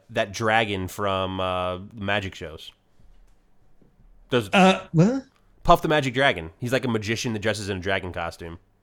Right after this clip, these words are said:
Speaker 2: Oh, okay.
Speaker 1: Never
Speaker 2: General
Speaker 1: heard of him?
Speaker 2: admissions. No, general admissions, eighty-two bucks. See Wayne Newton.
Speaker 1: For Wayne Newton?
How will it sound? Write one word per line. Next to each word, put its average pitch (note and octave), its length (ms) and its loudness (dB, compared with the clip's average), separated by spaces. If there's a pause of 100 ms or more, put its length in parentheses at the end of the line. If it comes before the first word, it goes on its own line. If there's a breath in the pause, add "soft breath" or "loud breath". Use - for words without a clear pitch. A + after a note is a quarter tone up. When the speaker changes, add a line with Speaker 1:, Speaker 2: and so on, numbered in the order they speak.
(400)
Speaker 2:
Oh, A#2+ 280 0 (220)
okay. C#3 200 -2
Speaker 1:
Never B2+ 80 4
Speaker 2:
General - 0 -
Speaker 1:
heard C3 60 6
of F3 60 10
him? F#3+ 80 10
Speaker 2:
admissions. D3+ 460 6 (340)
No, C3+ 220 6
general F3 200 8
admissions, D#3 320 6
eighty-two C#3 320 4
bucks. C#3+ 280 2
See - 360 0
Wayne C3 240 2
Newton. C3+ 180 0
Speaker 1:
For B2 60 -4
Wayne D3+ 200 -10
Newton? F3+ 360 -12